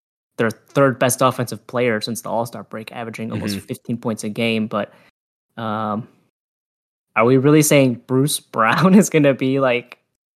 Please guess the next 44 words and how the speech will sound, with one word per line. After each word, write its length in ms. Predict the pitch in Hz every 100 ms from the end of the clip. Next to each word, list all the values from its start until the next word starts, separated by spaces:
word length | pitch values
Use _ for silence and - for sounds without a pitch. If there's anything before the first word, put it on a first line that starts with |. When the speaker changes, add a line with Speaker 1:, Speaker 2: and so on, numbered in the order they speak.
| -
Speaker 1:
the 160 | 139
key 280 | 120 - 139
player 440 | 139 - 107 110 135
in 80 | 131
this 180 | 107
series 300 | - 113 127 -
for 120 | 156
the 80 | 165
Nets? 260 | 170 -
Like, 120 | 107 -
oh 260 | 131 117
boy, 480 | 110 120 117 113 120 - _ _ _ _ _ -
I 120 | 120
like 340 | 143 165 -
Bruce 220 | 131 120
Brown. 480 | - 113 107 107 110 - _ _ _ _ _ _ _ -
He's 300 | 131 180 175
not, 340 | 135 117 - _ _ _ _ _ _ _ _ _ _ _ _ _ _ _ _ _ _ -
he's 220 | - 185
not 140 | 120 110
a 60 |
guy 200 | - 107
you 160 | 107 107
wanna 220 | 107 104
be 440 | 110 110 95 - - _
the, 100 | -
helping 320 | 120 120 120
you 80 | 113
decide 340 | 101 120 127 -
a 20 |
series, 340 | - 120 117
is 100 | 117
he? 180 | 180 214
I 100 | 127
don't, 200 | 117 - _ _ _
maybe 220 | 120 175 160
I'm 80 |
Speaker 2:
No. 100 | 110
Speaker 1:
wrong 140 | 120 131
about 240 | 101 85
that. 140 | - -
I 100 | 131
don't 140 | -
know, 240 | 104 98